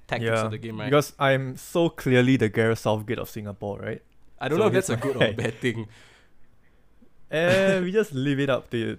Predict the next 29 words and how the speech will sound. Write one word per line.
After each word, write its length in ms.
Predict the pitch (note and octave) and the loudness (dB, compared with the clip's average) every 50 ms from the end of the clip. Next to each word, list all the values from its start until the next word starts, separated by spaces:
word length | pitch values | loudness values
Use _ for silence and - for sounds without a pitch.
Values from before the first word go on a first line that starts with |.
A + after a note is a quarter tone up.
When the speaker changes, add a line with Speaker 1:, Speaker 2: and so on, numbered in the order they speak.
| _ | _
Speaker 2:
to, 160 | - A2+ G#2+ | -10 -10 -10
to 160 | G#2 - - G#2+ | -10 -8 -10 -8
you 220 | G#2 A2 A2 A2 | -6 -6 -6 -6
guys 300 | G2 A2 A2 A2 G#2+ - | -6 -4 -4 -4 -4 -6
to 100 | - A2 | -8 -8
make, 200 | G2+ G#2 A2 - - | -6 -6 -6 -8 -8
you 120 | C3 G#2+ | -8 -8
know, 120 | G#2+ A2 A2 | -8 -8 -4
form 220 | - - B2+ A#2+ | -2 0 0 0
your 100 | A2+ - | 0 -2
own 100 | A#2 A#2 | -2 -4
opinions 420 | G#2+ F#2+ - G#2+ G#2+ G#2+ A2 G#2+ | -6 -8 -8 -8 -8 -8 -8 -8
of 160 | - G#2 G2+ G#2+ | -8 -8 -8 -8
it. 120 | G#2+ G#2 | -6 -2
But, 260 | G2+ A2 G#2 - - _ _ - - _ _ - | -2 -2 -2 -2 -6 _ _ -20 -20 _ _ -8
okay, 160 | - - C#3 | -4 -2 0
the 100 | B2+ C3 | 0 2
reason 300 | C#3 F3 F3 A3+ B3+ A3 | 0 0 0 0 0 2
why 140 | G3 F#3+ F#3 | 2 2 2
you 300 | E3 C#3 A#2+ B2 C3+ B2+ | 2 0 0 -2 -4 -4
guys 240 | - B2+ A#2+ A#2+ - | -2 -2 -2 -2 -4
played 220 | - - B2 A#2 - | -4 -6 -6 -6 -6
so 240 | - - B2 A2+ G#2 - - | -6 -4 -4 -4 -6 -6 -4
badly 360 | A#2+ A2 A2 A2 A2+ A2+ A2 | -2 -2 -2 -2 -4 -6 -6
in 60 | G#2 | -8
the 60 | G2+ | -8
first 300 | G2 - - G#2 G2+ - | -10 -12 -12 -12 -12 -10
half, 160 | - G#2 G2+ - | -10 -10 -10 -10
right, 280 | - G#2 G#2 G#2+ G#2 - | -12 -12 -10 -10 -10 -12